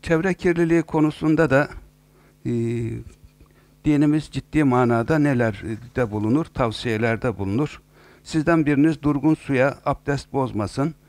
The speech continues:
böyle bir suda gusül abdesti almasın der. Ee, bir hadis rivayeti, Buhari ve Müslim'in rivayet ettiği. Ne yazık ki o Resulün ve dinin prensiplerine uyulmadığı için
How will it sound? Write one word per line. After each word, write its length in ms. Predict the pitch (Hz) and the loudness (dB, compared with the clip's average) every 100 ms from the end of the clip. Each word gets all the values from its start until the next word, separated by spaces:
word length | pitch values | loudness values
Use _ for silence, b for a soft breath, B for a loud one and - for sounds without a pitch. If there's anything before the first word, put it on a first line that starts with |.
| b - | b -4
böyle 280 | 135 139 147 | 0 0 -2
bir 60 | |
suda 400 | 135 - 120 139 - _ b b b _ | -2 -4 0 0 -2 _ b b b _
gusül 320 | - - 143 120 | -10 -6 -2 -2
abdesti 440 | - 117 104 151 | -2 -6 -4 -2
almasın 580 | 127 135 113 - 101 95 113 120 120 123 | -2 0 -2 -2 -4 -6 -10 -10 -10 -4
der. 340 | 123 101 - - b b b b _ | -2 -2 -4 -12 b b b b _
Ee, 60 | 110 101 98 101 104 107 110 - - | -4 -4 -4 -6 -8 -10 -12 -12 -8
bir 120 | 131 | -6
hadis 420 | 110 113 120 - 113 | -4 -4 -4 -6 -4
rivayeti, 560 | 107 104 101 101 101 | -2 -2 -2 -6 -6
Buhari 380 | 123 120 127 113 | -2 0 -2 -4
ve 80 | 110 | -4
Müslim'in 560 | 110 101 - 107 104 | -4 -6 -8 -6 -4
rivayet 520 | 101 101 101 101 101 92 | -6 -4 -4 -6 -10 -14
ettiği. 360 | - 92 87 - b b b b b | -12 -10 -10 -12 b b b b b
Ne 60 | 160 | 2
yazık 380 | 180 190 185 | 2 2 -2
ki 180 | - 156 - - - _ b b b b - | 0 -2 -4 -20 -20 _ b b b b -2
o 220 | 147 127 | -2 2
Resulün 580 | 147 139 151 139 160 143 | 0 0 -2 0 2 2
ve 180 | 127 117 | 0 2
dinin 320 | 139 151 156 | 2 4 2
prensiplerine 840 | - 127 127 - 117 120 117 123 | 0 0 0 -4 -4 -2 0 0
uyulmadığı 680 | 117 131 131 123 107 98 107 | -2 -4 -2 0 -2 -2 -4
için 380 | 87 87 - 151 | -4 -6 -2 -2